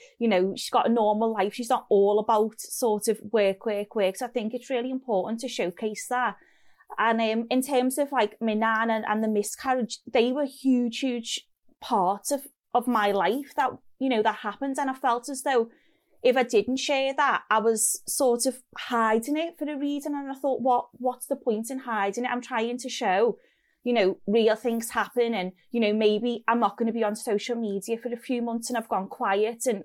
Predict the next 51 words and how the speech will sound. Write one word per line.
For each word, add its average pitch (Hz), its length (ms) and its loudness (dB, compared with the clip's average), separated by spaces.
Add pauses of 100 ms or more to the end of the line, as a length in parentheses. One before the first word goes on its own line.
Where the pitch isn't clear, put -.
(100)
and, 220 260 -2
and 226 180 2
why 214 200 2
is 202 300 0
that?" - 200 0
And 247 120 0
just 254 260 -8
to 311 60 -6
sort 302 380 -4
of 320 100 -6 (480)
normalise 233 760 4
it 277 100 0
a 269 40 -4
bit 269 180 -2
more. 269 460 0
And 254 240 -2
I 254 60 -4
guess 277 360 -2
in 269 140 0
terms 262 320 -2
of 269 160 -6
my 262 140 0
nan, 214 460 0 (540)
um, 214 360 4 (140)
you 254 80 2
know, 214 240 6
I'm 247 180 4
always, 254 460 6
I 247 80 6
was 254 120 4
always 294 340 4
talking 285 300 4
about 254 160 2
my 262 80 2
nan 226 320 2
all 240 260 4
the 269 80 -2
time. 226 340 0
I 226 80 0
would 226 100 0
say, 226 140 0
"Oh, 208 80 4
my 226 140 2
mum 254 200 2
and 254 100 -2
nan, 226 260 0
they 226 160 2
brought 214 300 0
me 240 140 0
up." 233 340 2
And, 190 160 0